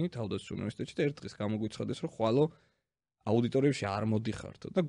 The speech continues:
როცა ვიკითხეთ მიზეზი, გვითხრეს, რომ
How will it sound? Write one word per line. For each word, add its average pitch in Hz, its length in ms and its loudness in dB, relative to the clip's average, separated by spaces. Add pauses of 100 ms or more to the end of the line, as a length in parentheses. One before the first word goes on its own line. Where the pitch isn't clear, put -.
(580)
როცა 139 240 4 (540)
ვიკითხეთ 135 580 0
მიზეზი, 107 460 -2
გვითხრეს, 135 480 0
რომ 185 260 6